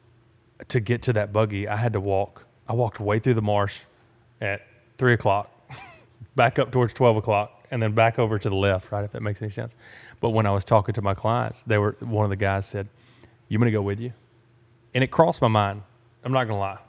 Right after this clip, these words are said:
I didn't, these are younger guys, and I didn't wanna rely on these paying customers. But it crossed my mind. I said, "Yeah,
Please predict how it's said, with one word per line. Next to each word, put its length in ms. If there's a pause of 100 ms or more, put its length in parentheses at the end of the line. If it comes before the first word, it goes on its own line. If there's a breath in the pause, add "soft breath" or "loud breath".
(140)
I 60
didn't, 360
these 200
are 40
younger 320
guys, 520
and 120
I 100
didn't 160
wanna 180
rely 260
on 360
these 220 (180)
paying 280
customers. 500 (640 soft breath)
But 120
it 80
crossed 280
my 80
mind. 220
I 40
said, 200
"Yeah, 60